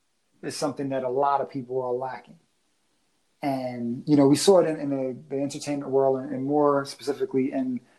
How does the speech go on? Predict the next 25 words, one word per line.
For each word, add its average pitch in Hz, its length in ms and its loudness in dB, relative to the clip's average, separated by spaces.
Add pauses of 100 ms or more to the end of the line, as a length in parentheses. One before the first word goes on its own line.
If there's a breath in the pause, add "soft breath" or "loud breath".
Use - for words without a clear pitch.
(120)
you 143 80 0
know, 135 100 6
the 131 80 4
hip 156 160 4
hop 143 200 4
community, 117 480 -6 (840)
where 139 220 6
you 135 140 2
see 147 420 0 (400 soft breath)
different 202 280 6
hip 160 100 -6
hop 147 180 -2
artists 135 420 -2 (140)
using 151 400 -2
their 135 140 -2
platform 123 680 -2 (200)
for, 123 580 -2
you 139 60 -8
know, 131 100 -6
multiple 131 420 0
matters 127 280 0
to - 100 -12
speak - 300 -2
out 135 280 4
on 120 380 -6